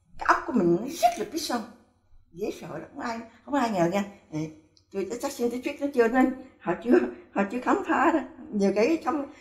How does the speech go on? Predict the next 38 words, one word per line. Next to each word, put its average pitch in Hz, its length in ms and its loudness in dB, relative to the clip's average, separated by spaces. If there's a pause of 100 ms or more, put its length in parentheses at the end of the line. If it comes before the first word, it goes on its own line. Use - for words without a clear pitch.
(140)
nhiều 190 200 -6
cái, 254 140 2
ờ, 226 340 4
khoa 240 100 4
học 208 320 0
chưa 240 220 4
trả 226 120 4
lời 175 180 4
được, 156 160 0 (360)
mà 147 420 0
khí, - 240 -4 (120)
khí - 160 -12
công 185 200 -6
hồi 151 120 -8
xưa 190 220 -6
người - 400 -16
ta 170 80 -8
biết 175 240 -6
rồi. 156 100 -20 (920)
Cái - 80 -18
ý 226 240 -4
là 247 100 0
nó 190 120 -4
mạnh 262 240 -4
như 175 80 -10
vậy 143 160 -8
đó, 180 80 -12 (160)
ha. 226 240 -4 (200)
Rồi. 147 140 -4 (600)
Ừ, 143 60 -20 (480)
nè, 156 120 -2 (320)
nè, - 100 -20 (400)
ờ, 156 100 -8 (960)
khi 277 260 2
thành 190 300 4
thục 180 220 4
rồi 185 200 6
đó, 175 100 4